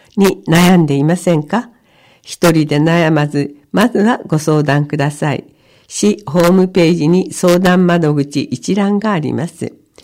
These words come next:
問い合わせ先は共同推進課。電話番号九五五の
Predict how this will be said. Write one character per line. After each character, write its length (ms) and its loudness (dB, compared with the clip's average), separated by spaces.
問 220 2
い 80 4
合 60 4
わ 120 2
せ 140 -14
先 300 -4
は 200 -2
共 320 0
同 180 2
推 320 0
進 380 -4
課。 220 -8
電 220 2
話 120 2
番 280 2
号 420 -2
九 300 2
五 300 2
五 180 2
の 240 2